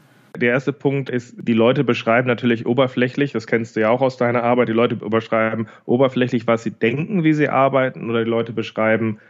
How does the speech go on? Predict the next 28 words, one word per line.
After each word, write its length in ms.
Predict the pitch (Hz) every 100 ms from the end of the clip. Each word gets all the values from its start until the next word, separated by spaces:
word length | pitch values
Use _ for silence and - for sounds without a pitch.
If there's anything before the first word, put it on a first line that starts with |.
| _
das, 320 | - 113 110 -
wo 200 | - 110
sie 140 | 110
denken, 340 | 107 113 113 104
das 180 | - 107
ist 140 | 110 117
das, 160 | 117
was 180 | 117 113
du 240 | 107 107 104 _ _
hören 320 | 135 135 127
möchtest, 420 | 113 - 104 -
wie 80 | 104
sie 160 | 95
arbeiten. 560 | 98 95 95 95 - - -
Das 160 | - -
kann 140 | 110
ja 100 | 110
so 100 | 107
auch 300 | 110 110 110
in 60 | 113
einem 100 | 107
Konzernumfeld 680 | 110 104 104 101 101 101 98
vorkommen, 300 | 104 101 104
dass 120 | 104
die 60 | 107
Leute 200 | 101 101
sagen, 260 | 101 101
„Wie, 260 | 107 113